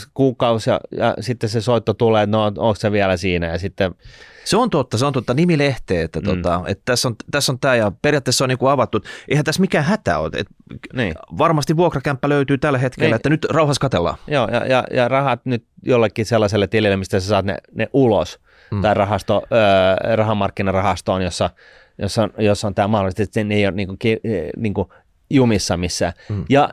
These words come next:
Speaker 1: sitten ehkä sellainen juttu, ö, hakisin, ö, nyt niinku lainasitoumuksen pankilta.
Speaker 2: Totta kai nämä pitää tehdä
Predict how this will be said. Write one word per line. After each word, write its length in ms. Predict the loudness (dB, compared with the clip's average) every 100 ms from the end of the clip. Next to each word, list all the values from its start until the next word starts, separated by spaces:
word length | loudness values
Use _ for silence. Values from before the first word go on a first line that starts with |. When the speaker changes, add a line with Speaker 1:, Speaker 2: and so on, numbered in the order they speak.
| _
Speaker 1:
sitten 320 | -2 -2 2 0
ehkä 180 | 0
sellainen 480 | 0 2 4 2 2
juttu, 440 | 0 0 -6 -6 _ _ _ _ _ 2
ö, 300 | 4 2 0
hakisin, 520 | -4 -2 0 0 -2 -10 _ _ -8
ö, 40 | 0 2 4 2 -2 _
nyt 500 | 0 0 0 -4 -10 -10 -18 _ _ _ _ _ _ _ _ _
niinku 380 | -6 -4 -2 -4 -8 _ _
lainasitoumuksen 960 | 0 2 2 0 0 0 0 -2 -2 -2
pankilta. 560 | 0 0 0 -2 -2 0
Speaker 2:
Totta 280 | 0 -2 -2
kai 200 | 0 0
nämä 160 | 0
pitää 200 | 0 0
tehdä 240 | 0 -4